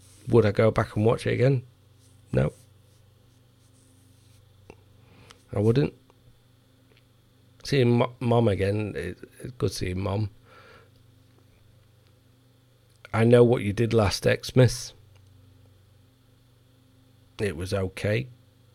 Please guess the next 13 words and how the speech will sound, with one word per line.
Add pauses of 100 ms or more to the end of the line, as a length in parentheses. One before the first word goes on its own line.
(320)
Again, (680)
very
mid. (680)
Would
I
go
back
and
watch
it
again? (200)
Would. (360)
So,